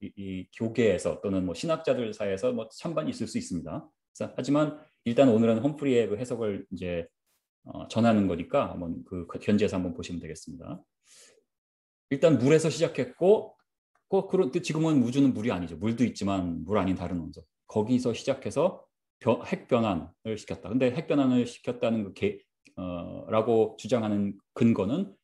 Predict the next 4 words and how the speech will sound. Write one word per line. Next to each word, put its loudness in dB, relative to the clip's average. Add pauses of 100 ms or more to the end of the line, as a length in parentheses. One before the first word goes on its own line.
(560)
시니스테임이에요. -2
시니스테임에 2
의하니까 -2
아 -2